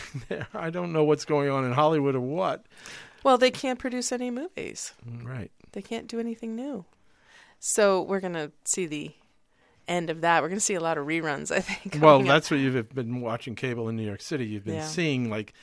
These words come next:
Speaker 1: there's this ten standard best movies that, that all of the major, uh, pay-per-view channels are playing.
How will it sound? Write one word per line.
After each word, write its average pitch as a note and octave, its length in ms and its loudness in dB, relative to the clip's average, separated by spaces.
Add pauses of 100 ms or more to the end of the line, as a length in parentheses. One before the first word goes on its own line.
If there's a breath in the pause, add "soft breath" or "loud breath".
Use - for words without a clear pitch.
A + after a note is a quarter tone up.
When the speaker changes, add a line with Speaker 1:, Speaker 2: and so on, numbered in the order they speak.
(220 loud breath)
Speaker 1:
there's A2 300 -4
this A#2 280 -6 (140)
ten D3+ 340 -2
standard C3+ 680 0
best B2+ 280 -4
movies C3 380 0
that, A2 220 -4 (100)
that A#2 300 -8
all C#3 260 2
of A#2+ 160 -2
the A#2+ 340 -4 (240 soft breath)
major, B2 680 -4
uh, G2+ 240 -8 (420 soft breath)
pay-per-view B2 600 -2
channels A2+ 520 -6
are F#2+ 100 -8
playing. A2 640 -8